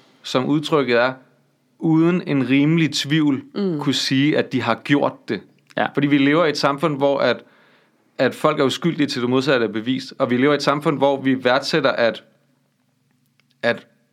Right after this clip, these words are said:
Speaker 1: folk, der er uskyldige, ikke skal ryge i fængsel. At vi vil hellere have, at der er nogle, et par skyldige, der går fri,
Speaker 2: Mm.
Speaker 1: end at
Speaker 3: End
Speaker 1: der er
Speaker 3: en
Speaker 1: uskyldige, der ryger i fængsel.
Speaker 3: Ja.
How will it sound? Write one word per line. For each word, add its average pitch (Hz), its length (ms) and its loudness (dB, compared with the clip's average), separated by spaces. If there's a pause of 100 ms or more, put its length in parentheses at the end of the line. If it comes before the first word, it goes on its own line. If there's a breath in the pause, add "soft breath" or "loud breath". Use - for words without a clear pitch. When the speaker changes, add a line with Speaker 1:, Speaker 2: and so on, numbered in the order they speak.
(200)
Speaker 1:
folk, 143 320 0
der 147 60 4
er 131 40 2
uskyldige, 131 560 -2
ikke 139 180 0
skal 143 160 -4
ryge 113 140 0
i 101 40 -4
fængsel. 120 420 -4
At 120 100 -2
vi 127 60 2
vil 127 120 0
hellere 151 360 0
have, 156 260 0 (540 loud breath)
at 131 220 0
der 131 80 4
er 120 100 2
nogle, 120 360 0 (320)
et 135 240 -4
par 127 100 0
skyldige, 160 420 0
der 117 120 2
går 113 160 0
fri, - 380 -6 (200)
Speaker 2:
Mm. 190 60 -6
Speaker 1:
end 175 80 -6 (520)
at 143 80 2 (140)
Speaker 3:
End 120 60 2
Speaker 1:
der 127 60 4
er 131 40 4
Speaker 3:
en 131 40 2
Speaker 1:
uskyldige, 131 400 0
der 117 80 2
ryger 107 240 0
i 101 40 -2
fængsel. 107 480 -6
Speaker 3:
Ja. 107 100 0